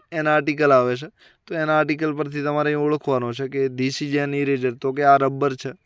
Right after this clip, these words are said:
ત્યારબાદ ચાળીસ નંબરનું there are so many leaves on the tree, એટલે કે ઝાડ પર ઘણા બધા પાંદડા છે. તો જે લીવ છે એના માટે સાચો શબ્દ તમારે શોધવાનો છે. તો લીફનું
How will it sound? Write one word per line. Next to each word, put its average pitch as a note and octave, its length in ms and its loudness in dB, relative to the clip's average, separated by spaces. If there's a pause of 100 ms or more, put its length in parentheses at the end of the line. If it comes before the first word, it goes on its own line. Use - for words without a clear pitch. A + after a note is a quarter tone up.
(1500)
ત્યારબાદ E3 340 6
ચાળીસ F3 400 4
નંબરનું F3 300 -4
there D3+ 240 6
are E3+ 180 6
so F#3+ 400 2
many F3 380 -2 (400)
leaves D#3+ 360 2
on E3 180 -2
the D#3+ 80 -2
tree, E3 280 0
એટલે D#3+ 160 -2
કે D#3+ 180 0 (140)
ઝાડ C#3 320 2
પર D3 180 -4
ઘણા C3+ 240 0
બધા D3 220 0
પાંદડા C#3+ 500 0
છે. C#3 140 -12 (600)
તો E3 300 0
જે D3+ 180 0
લીવ D#3+ 340 4
છે E3 180 -6 (1400)
એના D#3+ 160 2
માટે E3 500 4
સાચો D#3+ 380 2
શબ્દ D#3 340 -2
તમારે D#3+ 280 2
શોધવાનો D3 520 0
છે. D3 140 -12
તો D#3 120 -4
લીફનું F3 840 -2